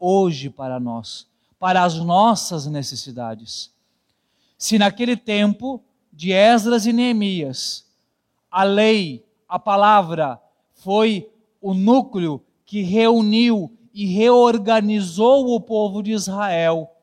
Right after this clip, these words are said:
hoje a palavra de Deus, hoje o Evangelho, continua sendo este centro, este núcleo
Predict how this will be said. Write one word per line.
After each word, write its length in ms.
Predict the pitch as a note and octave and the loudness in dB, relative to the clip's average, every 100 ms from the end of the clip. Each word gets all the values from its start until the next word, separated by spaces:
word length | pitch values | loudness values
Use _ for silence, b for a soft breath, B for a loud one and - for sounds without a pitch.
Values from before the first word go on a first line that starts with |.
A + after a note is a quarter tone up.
| _ _ _ _ _ | _ _ _ _ _
hoje 520 | F3 F#3+ A3+ G3 A3 | -2 2 2 0 -2
a 80 | G#3 | -4
palavra 500 | G#3+ G3 F#3 F3 F#3+ | -4 -4 -2 -2 -4
de 140 | F#3+ | -10
Deus, 560 | E3+ E3+ F3 - - - _ _ _ | -8 -6 -6 -10 -16 -18 _ _ _
hoje 480 | E3+ F3+ F#3+ F3+ G3 | 0 2 2 0 -4
o 80 | G3 | -6
Evangelho, 880 | E3+ A3 F#3+ E3 D#3+ D#3+ E3 F#3+ - _ _ _ _ _ | -6 -8 -6 -2 -2 -2 -4 -8 -10 _ _ _ _ _
continua 680 | F#3 F3+ - E3+ A3 A#3 | -6 -6 -6 -2 0 0
sendo 680 | - - F3 E3+ E3 E3+ G3 _ _ _ - | 0 -4 -4 -4 -4 -6 -10 _ _ _ -12
este 320 | E3+ - G3 | -10 -8 -6
centro, 680 | - - E3+ E3+ - F#3 F3+ _ _ _ | -6 -4 -2 -2 -6 -12 -14 _ _ _
este 320 | E3+ - G#3 | -10 -8 -6
núcleo 480 | E3+ D#3+ - F3+ | -6 -6 -8 -10